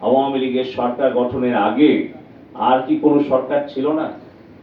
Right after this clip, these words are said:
তখন তারা কেন এই ইন্টারনেটের দাম কমাতে পারলো না? কেন তারা ফোর জি নেটওয়ার্ক দিতে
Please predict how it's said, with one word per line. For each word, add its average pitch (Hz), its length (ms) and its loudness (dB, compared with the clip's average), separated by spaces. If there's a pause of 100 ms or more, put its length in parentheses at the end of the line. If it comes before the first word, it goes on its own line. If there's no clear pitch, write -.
(200)
তখন 226 380 6 (200)
তারা 226 200 -2 (120)
কেন 233 180 0 (1200)
এই 160 80 4 (120)
ইন্টারনেটের 170 560 -2 (100)
দাম 147 160 -2 (120)
কমাতে 135 300 -2 (100)
পারলো 104 360 -2
না? - 60 -12 (680)
কেন 196 200 4 (180)
তারা 220 200 0 (1080)
ফোর 208 260 6
জি 220 100 -4 (100)
নেটওয়ার্ক 208 400 2
দিতে 160 160 -2